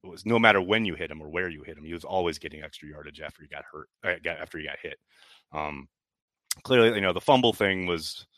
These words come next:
very real and an issue, but <coughs> guy was so productive, it really didn't matter. Um, yeah, I, I, Aaron Jones is just a different kind of back, and it's, Aaron Jones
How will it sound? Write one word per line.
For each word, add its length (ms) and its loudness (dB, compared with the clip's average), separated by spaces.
very 220 2
real 400 0
and 100 -14
an 120 -12
issue, 360 -8
but 200 -8
<coughs> 640 -8
guy 160 8
was 500 0
so 240 4
productive, 500 -4
it 140 -12
really 200 -8
didn't 200 -12
matter. 320 -8
Um, 420 -4
yeah, 300 10
I, 80 6
I, 320 -4
Aaron 180 6
Jones 220 2
is 80 -4
just 100 -10
a 60 -6
different 240 -6
kind 200 0
of 60 -4
back, 260 2
and 80 -10
it's, 180 -12
Aaron 520 2
Jones 460 2